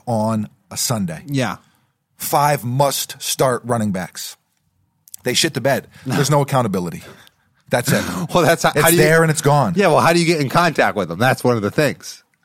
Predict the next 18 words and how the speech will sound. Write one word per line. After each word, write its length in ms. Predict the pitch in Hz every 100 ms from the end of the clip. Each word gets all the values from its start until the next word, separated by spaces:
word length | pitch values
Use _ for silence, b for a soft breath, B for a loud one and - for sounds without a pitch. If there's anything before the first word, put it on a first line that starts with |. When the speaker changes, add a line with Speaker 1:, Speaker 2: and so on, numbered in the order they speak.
| _ -
Speaker 1:
It's 140 | 120
like 140 | 131
a 40 | 113
fart 300 | - 123 117
in 60 |
the 80 | 117
wind. 160 | 104 92
<laughs> 1500 | 90 - - - - 147 - 139 135 - 135 - 127 - -
Speaker 2:
I've 800 | 202 196 202 175 160 196 196 165
Speaker 1:
It's 80 | 156
Speaker 2:
never, 160 | 208 202
Speaker 1:
just 80 | 165
Speaker 2:
I've 140 | 160
never 240 | 175 190 170
liked 220 | 151 135
that 120 | 139
analogy. 500 | 131 123 120 113 -
Speaker 1:
<laughs> 80 | 156